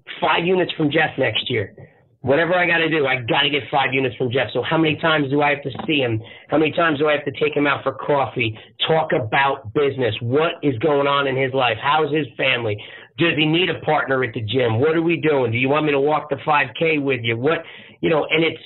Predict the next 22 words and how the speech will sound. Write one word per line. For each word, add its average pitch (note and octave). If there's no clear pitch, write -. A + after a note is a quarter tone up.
it's C3
all A3
of E3
those F3+
things C3
that D#3
help F#3+
me. B2
And B2+
it's, C3
and C#3+
honestly, D#3+
it C#3+
had A3
to G#3+
be F3+
something E3
from D3+
me A#2+
because E3
it's D#3
my E3